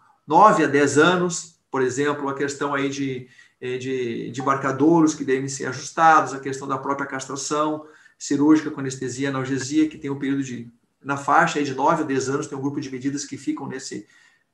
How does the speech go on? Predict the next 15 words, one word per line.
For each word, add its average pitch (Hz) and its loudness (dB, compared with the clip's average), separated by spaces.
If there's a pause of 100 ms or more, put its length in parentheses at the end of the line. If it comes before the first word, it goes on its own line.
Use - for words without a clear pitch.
(140)
nesse, 127 -4
nessa 131 -8
faixa 139 0
de 156 -2
tempo, 165 -2
e 196 -10
tem 233 -4
outras 214 4
que - -8
são 214 -6 (160)
um 190 -16
período 202 2
mais 208 2
longo 220 2
ainda 160 -2